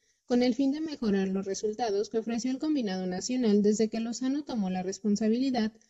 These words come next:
luego de darle confianza a los futbolistas y consentirlos de manera contraria a Diego Coca.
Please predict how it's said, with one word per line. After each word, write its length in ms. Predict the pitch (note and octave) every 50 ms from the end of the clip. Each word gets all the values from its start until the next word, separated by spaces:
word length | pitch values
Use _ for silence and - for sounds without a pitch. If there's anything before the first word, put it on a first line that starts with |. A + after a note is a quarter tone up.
| _ _ _
luego 260 | - C#4 C#4 C#4 D#4
de 140 | E4 D#4+ D4+
darle 280 | B3+ G#3+ G3 F#3+ F#3+ F#3+
confianza 460 | - G#3 A#3 G#3+ A3+ G3+ G3+ - G3+
a 20 |
los 180 | F#3 F#3 F#3+ -
futbolistas 600 | - G#3 G3 A#3 C4 B3+ A3 G#3+ - G#3 G#3 -
y 80 | A#3+ G#3+
consentirlos 640 | A3+ A3+ A3+ A#3 A#3 A#3 A3 B3+ C4 C4+ D4 D#4
de 100 | D4 C4+
manera 360 | A3+ G3+ F#3+ F#3 F#3 F3+ F3+ F3+
contraria 560 | - G#3+ A#3+ A#3 B3 A3 G3+ G3+ G3 G3 F#3+
a 60 | F#3
Diego 300 | F3+ F3+ F3+ F3 F#3 F#3+
Coca. 380 | - B3+ C4 C4 G#3+ F#3+ F#3+